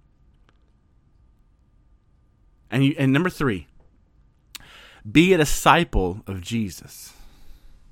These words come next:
Right? You follow what he does. You, you mimic what he does. You fake it till you make it, they say. But that's true. Right?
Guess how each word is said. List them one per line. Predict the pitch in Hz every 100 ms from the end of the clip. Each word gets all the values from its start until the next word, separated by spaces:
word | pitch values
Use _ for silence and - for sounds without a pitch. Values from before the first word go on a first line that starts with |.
| - _ _ _ _ _ _ _ _ _ _ _ _ _ _ _ -
Right? | 123 139
You |
follow | - - 156 165 185 104 71 76 - - -
what | 101 -
he | 101
does. | 85 71 82 - - _ _ _ _ _ _ _ _ _ _
You, | 131 143 120
you | 143
mimic | 127 135 165 185 101 - - -
what | 98 87
he | 107
does. | 87 80 71 110
You | 110
fake | - 170 180
it | 185
till | - 196
you | 180
make | 185 208 202
it, | 196
they | - 104
say. | - 87 - -
But | 185
that's | 311 -
true. | - - 339 - - _ _ _ _ _ _ _ _ _ _ _ _ _ _ _ _ _ _ _ _ _ _ _ _ _ _ _ _ _ _ _ _ _ _ _ _ _ _ _ _ _ _ _ _ _ _ _ _ -
Right? | 139 190